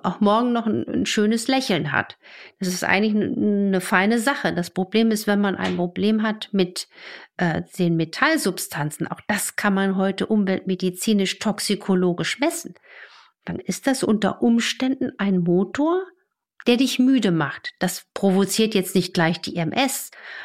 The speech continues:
aber ich will nur damit sagen, wenn man viele Metalle im Mund hat, dann noch autoimmunkrank und M-S-krank ist, dann sollte man da unbedingt andocken. Und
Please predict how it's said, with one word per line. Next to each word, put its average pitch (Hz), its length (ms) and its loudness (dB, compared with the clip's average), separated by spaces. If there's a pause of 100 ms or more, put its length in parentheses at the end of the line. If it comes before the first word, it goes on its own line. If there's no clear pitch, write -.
(140)
aber 185 360 2
ich - 160 -4
will 214 80 4
nur 208 100 2
damit 185 300 0
sagen, 214 320 0
wenn 180 100 0
man 175 160 0
viele 302 380 0
Metalle 220 480 0
im 180 100 0
Mund 214 400 0
hat, 202 300 -4 (720)
dann 196 320 2 (460)
noch 202 340 0
autoimmunkrank 214 1000 2
und - 160 -2
M-S-krank 180 720 -2
ist, 170 220 -6
dann 175 100 0
sollte 196 300 0
man 185 200 0
da 185 100 -2
unbedingt 208 840 0
andocken. 170 720 0
Und 277 420 2